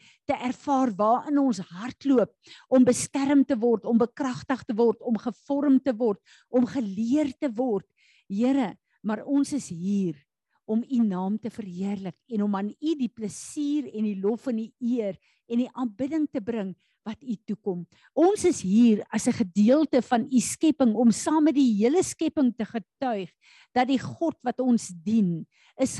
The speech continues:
gister, vandag tot in alle ewigheid dieselfde. Hy kan nooit verander nie.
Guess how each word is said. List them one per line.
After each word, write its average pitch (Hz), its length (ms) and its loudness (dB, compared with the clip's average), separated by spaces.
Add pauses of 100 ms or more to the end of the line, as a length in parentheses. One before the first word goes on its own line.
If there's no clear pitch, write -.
gister, 320 340 -6
vandag 226 520 -2
tot 254 160 -2
in 233 160 4
alle 269 240 -4
ewigheid 240 500 0
dieselfde. 202 760 -6 (340)
Hy 262 180 4 (160)
kan 302 380 4
nooit 233 440 4
verander 226 640 2
nie. 180 200 -4